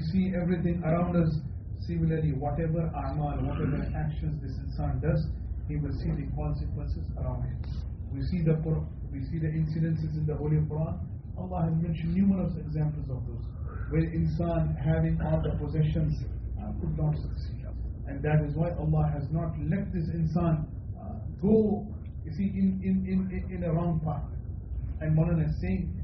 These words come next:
this insan, he cannot choose the direction of his life.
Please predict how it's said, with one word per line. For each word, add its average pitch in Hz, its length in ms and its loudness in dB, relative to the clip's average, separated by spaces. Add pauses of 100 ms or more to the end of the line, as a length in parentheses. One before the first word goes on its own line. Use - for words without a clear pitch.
(200)
this 208 140 6 (160)
insan, 175 500 0 (380)
he 220 260 2
cannot 202 420 4 (140)
choose 208 340 6
the 156 80 0
direction 160 560 2
of 151 200 -4
his - 80 -6 (120)
life. 127 240 -6